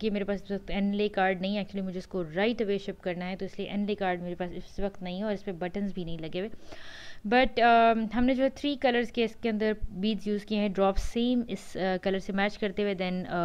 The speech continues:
orange color के drops हैं, then ये copper color के drops हैं जिनको हमने, अ, डाई करवाया है और इसका ज़्यादा काम जो है shirt के ऊपर है, अ, sorry दुपट्टे के ऊपर है। अ, ये बॉर्डर था जिसको यहाँ से cutwork से लगाया है और यहाँ से जो है सिलाई के साथ लगाया है।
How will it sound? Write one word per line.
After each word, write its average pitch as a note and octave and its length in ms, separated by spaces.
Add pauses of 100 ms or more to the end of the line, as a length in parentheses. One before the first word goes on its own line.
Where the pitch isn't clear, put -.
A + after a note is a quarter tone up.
(140)
orange G3 320
color F#3+ 220
के G3 160
drops F3+ 320
हैं, F#3+ 100
then G3+ 280
ये G3+ 140
copper A#3 400
color G#3 240
के G3 120
drops F#3 240
हैं F#3+ 100
जिनको F3+ 260
हमने, F#3 320 (380)
अ, F3+ 220
डाई F3+ 300
करवाया G3 360
है G3 120
और F#3+ 60
इसका F#3 200
ज़्यादा F3 260
काम F3+ 260
जो F3 100
है F3+ 100
shirt G#3 400
के - 140
ऊपर F#3 220
है, G3 140
अ, F3 200
sorry E3+ 340
दुपट्टे G#3+ 340
के B3+ 80
ऊपर G#3+ 180
है। A#3+ 80 (400)
अ, G#3+ 120
ये A3+ 220
बॉर्डर C#4 280
था C#4+ 120
जिसको B3+ 240
यहाँ A3+ 220
से G#3+ 100
cutwork A3+ 400
से - 120
लगाया G#3 320
है G#3+ 220
और F3+ 280
यहाँ F3+ 340
से G3 160
जो E3+ 100
है F3 100
सिलाई E3+ 340
के G#3 100
साथ G#3 260
लगाया G3 220
है। G3 200